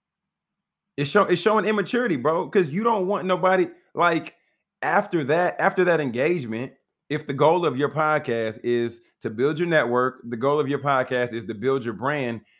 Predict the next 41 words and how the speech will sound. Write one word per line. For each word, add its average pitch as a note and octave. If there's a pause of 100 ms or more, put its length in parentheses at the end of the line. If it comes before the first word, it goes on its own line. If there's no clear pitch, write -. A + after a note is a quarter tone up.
(120)
you're C#3
gonna D3
shoot E3
your B2+
foot, D#3 (120)
you're C#3
gonna C#3+
shoot E3
yourself C#3+
in B2+
the A#2
foot D3+
two D3
times. C3 (300)
Because B2+
after C#3+
the C3+
person's D3+
a A2
guest C#3+
and A#2
you've A#2+
talked B2
over C#3
them, G#2 (400)
are A2
they C3
gonna D3
wanna C3+
do C3+
anything D3+
for D3+
you? F3+ (120)
No. C#3
Are A#2
they C3
gonna C3+
wanna C3
refer C#3
you D3
anybody? E3+